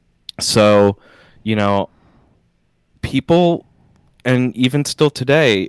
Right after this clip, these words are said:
uh, in the United States, uh, I'm sure would be more than willing. Um,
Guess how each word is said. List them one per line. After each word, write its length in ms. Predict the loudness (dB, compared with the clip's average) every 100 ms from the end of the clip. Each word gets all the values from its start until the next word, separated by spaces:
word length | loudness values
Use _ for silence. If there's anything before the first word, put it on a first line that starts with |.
| -8
uh, 260 | -6 -4 -2
in 100 | -2
the 80 | -2
United 380 | 0 -2 -2 -6
States, 520 | -6 -6 -6 -10 -14
uh, 220 | -16 -20 -18 -14 -8
I'm 220 | -6 -6
sure 460 | -4 0 2 2
would 240 | 0 -6 -6
be 400 | -8 -6 -8 -14 _ _ _ -4
more 260 | 2 4
than 200 | 4 2
willing. 520 | 2 2 2 -2 -6 -12 _
Um, 580 | -6 -4 -4 -4 -8